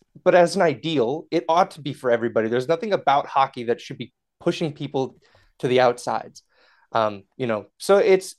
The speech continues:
it, it was a, it was a good night. Um, it was nice to see, you know, Yoel Armia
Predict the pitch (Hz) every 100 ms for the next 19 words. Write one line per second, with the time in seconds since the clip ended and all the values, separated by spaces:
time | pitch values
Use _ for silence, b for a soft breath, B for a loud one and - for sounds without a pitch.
0 | - 190 - 196 208 214 196 156 165 175
1 | 185 190 185 120 - 127 127 127 131 143
2 | 143 160 156 156 156 139 131 127 123 131
3 | 135 127 131 135 127